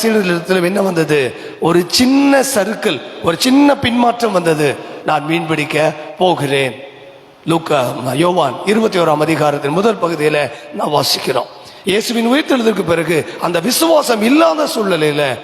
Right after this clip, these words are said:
"இனி இயேசு நம்ம கூட இல்ல, நம்ம மீன் பிடிக்க போகலாம்." அப்பவும் ஆண்டவர் விடல. இந்த செய்தி அங்கேயும் தொடருகிறது.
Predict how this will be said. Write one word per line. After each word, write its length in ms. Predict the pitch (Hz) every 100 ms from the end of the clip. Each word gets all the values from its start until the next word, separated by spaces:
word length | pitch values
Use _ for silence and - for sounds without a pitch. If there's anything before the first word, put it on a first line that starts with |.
| - - - -
"இனி 140 | 175
இயேசு 480 | 208 202 202 214 247
நம்ம 140 | 208
கூட 220 | 185 233 214
இல்ல, 220 | 202 185 - - -
நம்ம 160 | 165
மீன் 200 | 170 220
பிடிக்க 260 | 208 196 170
போகலாம்." 540 | 147 131 120 113 - - - -
அப்பவும் 320 | 131 147 156
ஆண்டவர் 460 | 139 156 139 131
விடல. 280 | 131 123 113 - -
இந்த 220 | - 156
செய்தி 460 | 156 208 202 190 151 -
அங்கேயும் 580 | - 208 214 254 240 233
தொடருகிறது. 800 | 190 160 143 131 131 117 131 165